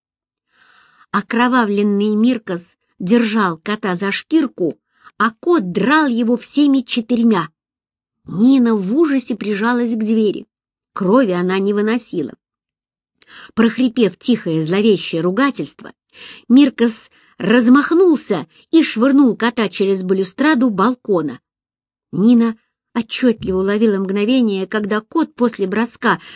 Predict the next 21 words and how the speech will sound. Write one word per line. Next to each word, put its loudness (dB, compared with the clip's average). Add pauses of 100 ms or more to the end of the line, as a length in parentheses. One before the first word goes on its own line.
(100)
взлетел 2
немного 2
вверх, -2 (380)
расправляя 2
на 4
ходу 2
передние 2
лапы, 0 (300)
и, 2
пригнув 2
голову, 0 (480)
потом -4
как -10
будто -4
замер 0 (220)
в -20
позе 4
космонавта 0
в 0
открытом 0
космосе -2